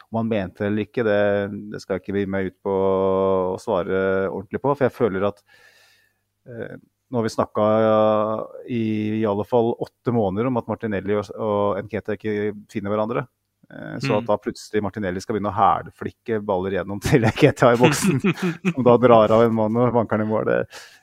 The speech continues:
Speaker 1: jeg vet ikke. Eh, men, eh, eh,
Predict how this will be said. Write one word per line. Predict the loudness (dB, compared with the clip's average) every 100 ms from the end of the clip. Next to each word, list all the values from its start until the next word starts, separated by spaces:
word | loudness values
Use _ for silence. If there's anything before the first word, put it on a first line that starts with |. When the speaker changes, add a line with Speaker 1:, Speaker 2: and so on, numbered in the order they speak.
| 2
Speaker 1:
jeg | 4
vet | 6 2
ikke. | 0 0 2
Eh, | 4 4 4 2 0 -2 -2
men, | -2 -2 0
eh, | 0 0 -2 -8 -12 -18 _ _ _ _ _ _ _ _ -12
eh, | -10 -10